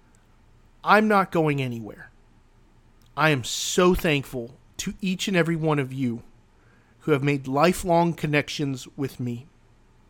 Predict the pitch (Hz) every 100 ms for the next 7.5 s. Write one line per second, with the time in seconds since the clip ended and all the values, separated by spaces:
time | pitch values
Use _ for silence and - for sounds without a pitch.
0 | _ _ _ _ _ 160 156 131 - -
1 | 175 165 165 151 151 135 131 - 165 170
2 | 160 - - - _ - 147 127 143 160
3 | 151 139 135 127 120 127 131 - 131 127
4 | 123 123 123 120 113 117 107 - - -
5 | - - - _ 139 139 139 123 - -
6 | 175 175 - 143 135 135 - 135 120 117
7 | - 120 107 170 160